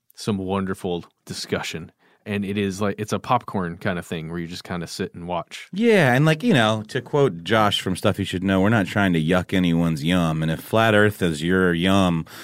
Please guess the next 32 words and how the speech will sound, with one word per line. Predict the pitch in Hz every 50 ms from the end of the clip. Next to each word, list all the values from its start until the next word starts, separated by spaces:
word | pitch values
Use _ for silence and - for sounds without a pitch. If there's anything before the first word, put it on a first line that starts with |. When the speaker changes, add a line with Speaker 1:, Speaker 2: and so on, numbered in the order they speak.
| - - - - _ -
Speaker 2:
we're | 113
not | 117 120 110 104 95 92
here | 101 101 92
to, | 92 90 87 80 73
to | - - 90
yuck | 82 87 85 80 - -
it. | 101 101 113 - - - - - _ _ -
Speaker 1:
And | 156 156 151 151
honestly, | - 165 175 160 147 - 123 110 110
no | 107 120
matter | 123 135 135 131 127 127 120
what | 117 127 - 127
you | 120
believe, | 110 120 110 101 95 92 92 - - _ _ _ -
uh, | 104 98 98 92 87
if | 107 - -
you | 120
do | 107 117 113
believe | 101 107 110 113 110 101
in | 107 104
that, | 104 98 98 95 - _
we're, | - 90 95 101 98 95 95 95 92 - _ _ _ _ _ _ _ _
we're | - 104 107
not | 120 127 -
telling | - 165 156 156 151
you | 151 160
not | 165 160 135 110 - _
to. | - - 82 80 78 - -
We're | - 92 92
just | 85 - 82 78 - - - -
saying | - - - 90 85 95 92 90 87 87 85 87
maybe | 87 85 85 82 87 87 85 80